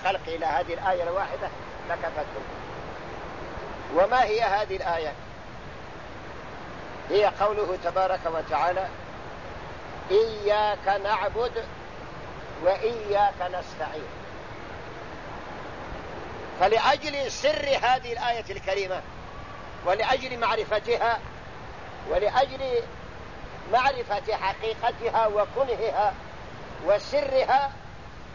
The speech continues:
الرسول صلى الله عليه وسلم جعل قراءة الفاتحة ركن في كل ركعة، لكي نكون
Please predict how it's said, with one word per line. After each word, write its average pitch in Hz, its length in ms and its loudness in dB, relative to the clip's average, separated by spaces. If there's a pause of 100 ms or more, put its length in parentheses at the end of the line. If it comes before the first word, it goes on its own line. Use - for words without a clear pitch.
(160)
الرسول 196 560 -2
صلى 180 160 2
الله 180 140 0
عليه 175 280 2
وسلم 202 400 4
جعل 202 240 4 (140)
قراءة 190 320 4
الفاتحة 175 580 0
ركن 202 580 0
في 220 160 6 (100)
كل 247 200 2
ركعة، 123 380 -4 (920)
لكي 175 260 4
نكون 202 340 4